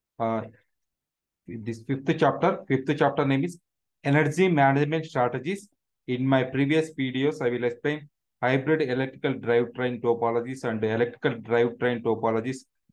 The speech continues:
and electrical propulsion unit and energy storage systems. Okay, in my previous four, four videos, I will explain these four topics. This is my fifth video. In fifth video, I will explain energy management strategies.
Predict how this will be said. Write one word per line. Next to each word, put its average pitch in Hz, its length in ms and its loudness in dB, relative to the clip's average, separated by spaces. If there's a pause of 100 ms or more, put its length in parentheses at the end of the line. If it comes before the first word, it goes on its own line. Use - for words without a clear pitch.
(100)
and 117 140 0
electrical 123 500 0
propulsion 127 500 -2
unit 117 320 -4 (140)
and 117 160 -2
energy 117 460 -2
storage 123 360 2
systems. 131 560 -8 (500)
Okay, 156 300 0
in 123 160 0
my 117 160 2 (180)
previous 135 360 2 (100)
four, 131 320 2 (160)
four 135 220 2
videos, 127 340 0 (560)
I 110 80 0
will 113 220 -2
explain 131 360 -2
these 113 160 -8 (120)
four 135 180 -2
topics. 123 460 -2 (320)
This 117 160 -6
is 131 80 -2
my 123 160 0
fifth 131 260 -4
video. 131 400 2
In 127 220 -2
fifth 113 200 -10
video, 135 540 2 (260)
I 113 120 4
will 123 160 2
explain 160 420 2
energy 135 400 0
management 135 480 0
strategies. 123 540 -4